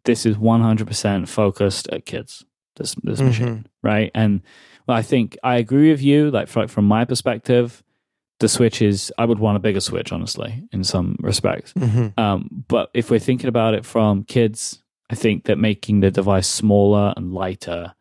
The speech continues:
Speaker 1: and more handheld
Speaker 2: Smaller
Speaker 1: and
Speaker 2: and lighter.
Speaker 1: focused is,
Speaker 2: Yes.
Speaker 1: is a good idea. And I think that's what they're going for here as well.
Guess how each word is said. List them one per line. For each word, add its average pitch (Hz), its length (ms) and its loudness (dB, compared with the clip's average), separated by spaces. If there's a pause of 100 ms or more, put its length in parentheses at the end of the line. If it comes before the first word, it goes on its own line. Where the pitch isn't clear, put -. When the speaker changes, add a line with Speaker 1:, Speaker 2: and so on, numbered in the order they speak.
(280)
Speaker 1:
and 104 140 2
more 95 240 4
handheld 98 260 2
Speaker 2:
Smaller 135 380 4
Speaker 1:
and 127 80 2
Speaker 2:
and 117 80 0
lighter. 120 200 2
Speaker 1:
focused 104 560 -4 (140)
is, 131 140 2
Speaker 2:
Yes. - 580 -2
Speaker 1:
is 98 120 0
a 95 80 -2
good 123 160 2
idea. 104 360 0
And 90 80 -2
I 104 120 2 (100)
think 92 120 0
that's 101 180 -4
what - 100 -2
they're 101 100 -2
going 92 280 -2
for - 240 -4
here 95 200 -4
as 123 120 -8
well. - 320 -10